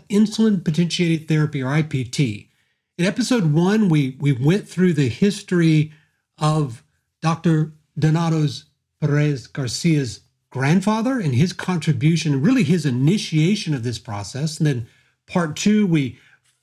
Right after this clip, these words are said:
found that baton passed to his father, his son, and now we're gonna come to modern times, and that's you, Donato. So clearly, as we mentioned in part two,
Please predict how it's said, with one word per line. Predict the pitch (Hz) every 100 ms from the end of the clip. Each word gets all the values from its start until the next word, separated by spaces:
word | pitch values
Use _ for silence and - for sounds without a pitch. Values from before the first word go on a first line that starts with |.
| -
found | 156 175
that | 170 170
baton | 151 - 156 160 151
passed | - - 151 160 - - -
to | 170 151 131 - _ _
his | - 262 220
father, | - 139 110 110 135 196 - _ _ -
his | 123 -
son, | 226 226 139 170 - _ -
and | 139 151
now | 240 277 202
we're | 160 165
gonna | 190 175 131 - - _ _ -
come | - 240
to | 202
modern | 170 214 233 190
times, | 151 - 277 226 143 139 - - _ _ _ _ _ 143
and | 151
that's | 196 - -
you, | 143 214 202 107 104 _ _ _ -
Donato. | 120 117 104 113 135
So | - 175 151 131 - - _ _
clearly, | - 254 311 277 190 143 127 - _ -
as | 156
we | 147
mentioned | 160 175 208 - 165
in | 160
part | - 160 147 110
two, | 214 214 147